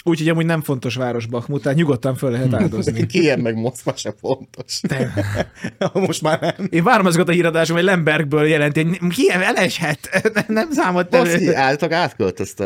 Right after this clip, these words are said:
Speaker 2: az e-, a, a ukrán elnök hivatal átköltözött állítólag Lembergbe.
Speaker 3: Ívóba.
Speaker 1: Ja,
Speaker 2: Ívóba,
Speaker 1: Ívó,
Speaker 2: igen.
Speaker 1: igen. De tényleg?
Speaker 2: Állítólag.
Speaker 1: Á, nem tudom, a Stalin Jóska se hagyta el Moszkvát.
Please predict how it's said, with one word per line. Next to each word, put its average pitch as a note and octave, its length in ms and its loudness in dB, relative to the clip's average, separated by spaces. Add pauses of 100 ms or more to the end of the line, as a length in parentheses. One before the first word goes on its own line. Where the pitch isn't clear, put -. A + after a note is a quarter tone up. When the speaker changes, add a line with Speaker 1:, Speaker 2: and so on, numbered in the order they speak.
Speaker 2:
az G2 140 -2
e-, A2+ 140 -2
a, G#2 260 -4
a - 80 -2
ukrán F2+ 320 -4
elnök E2 260 -4
hivatal E2+ 340 -6
átköltözött D#2+ 720 -10
állítólag D#2+ 340 -8
Lembergbe. D2+ 580 -8
Speaker 3:
Ívóba. G2+ 480 -4 (800)
Speaker 1:
Ja, C#3+ 320 0
Speaker 2:
Ívóba, C#3+ 60 -4
Speaker 1:
Ívó, C#3 120 0
Speaker 2:
igen. E2+ 280 -2
Speaker 1:
igen. A2+ 400 -6 (800)
De A#2 100 -8
tényleg? B2+ 520 -2 (480)
Speaker 2:
Állítólag. F#2 720 -2
Speaker 1:
Á, E3+ 220 2
nem E3 200 0
tudom, C#3 200 0 (140)
a C#3+ 260 -2
Stalin C#3+ 280 0
Jóska B2 260 -2
se A#2+ 120 -6
hagyta A#2 260 -6
el A2 100 -6
Moszkvát. G#2+ 460 -12